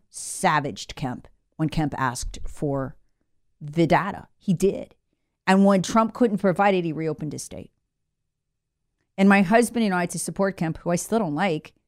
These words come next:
to support Kemp, we went down to Georgia for a weekend at the time. And that's what happened. So I give everybody credit, and I give them some fudge room.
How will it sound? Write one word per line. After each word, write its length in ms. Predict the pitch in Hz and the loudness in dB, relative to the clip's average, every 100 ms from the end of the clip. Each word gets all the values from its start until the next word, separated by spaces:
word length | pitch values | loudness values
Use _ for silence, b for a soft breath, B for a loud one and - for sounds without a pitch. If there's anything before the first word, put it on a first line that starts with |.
| _ _ _ _ _ | _ _ _ _ _
to 100 | - | -4
support 360 | 185 196 208 202 | -2 2 2 2
Kemp, 200 | 214 175 | 0 2
we 100 | 196 | 2
went 200 | 196 196 | 2 2
down 180 | 180 180 | 0 -2
to 80 | |
Georgia 320 | 156 170 196 139 | -4 -6 -6 -8
for 120 | 135 | -8
a 40 | |
weekend 360 | 131 139 135 127 - - - - - - - _ | -8 -10 -10 -12 -14 -16 -18 -20 -20 -20 -20 _
at 140 | 156 156 | -8 -6
the 80 | |
time. 320 | 147 170 - 151 - _ _ _ _ _ _ _ _ _ _ _ _ _ _ _ _ _ _ _ | -6 -6 -8 -12 -20 _ _ _ _ _ _ _ _ _ _ _ _ _ _ _ _ _ _ _
And 80 | |
that's 160 | - - | -6 -2
what 100 | 240 | -4
happened. 320 | 220 208 - - _ _ _ _ _ _ _ _ _ _ _ _ _ _ _ _ | -4 -6 -12 -18 _ _ _ _ _ _ _ _ _ _ _ _ _ _ _ _
So 440 | - 240 240 226 214 | 0 6 8 6 4
I 100 | 262 | 2
give 200 | 277 302 | 2 2
everybody 440 | 254 269 240 240 220 | 2 2 2 2 0
credit, 500 | 233 214 240 240 _ _ _ | 0 2 2 -2 _ _ _
and 200 | - 185 | -2 0
I 60 | 180 | 2
give 180 | 185 208 | 4 4
them 100 | 196 | 4
some 160 | - | 0
fudge 320 | 180 202 202 175 | 0 4 4 4
room. 420 | 208 208 196 | 4 4 2